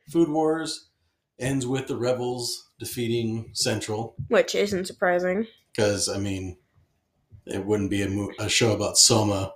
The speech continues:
Speaker 1: if Soma lost.
Speaker 2: Yeah, exactly.
Speaker 1: If Soma got expelled, the show would be over. Then again, Soma didn't get expelled and the show's still over.
Speaker 2: Yeah. <laughs>
Speaker 1: So,
Speaker 2: Either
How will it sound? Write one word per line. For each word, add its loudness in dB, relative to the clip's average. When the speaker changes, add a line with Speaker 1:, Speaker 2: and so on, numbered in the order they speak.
Speaker 1:
if -2
Soma 4
lost. -4
Speaker 2:
Yeah, 8
exactly. 4
Speaker 1:
If -2
Soma 6
got 4
expelled, 8
the 6
show 6
would 0
be 2
over. 0
Then 8
again, 8
Soma 6
didn't 8
get -2
expelled -2
and -6
the -4
show's 0
still 2
over. -6
Speaker 2:
Yeah. 8
<laughs> -12
Speaker 1:
So, 0
Speaker 2:
Either 10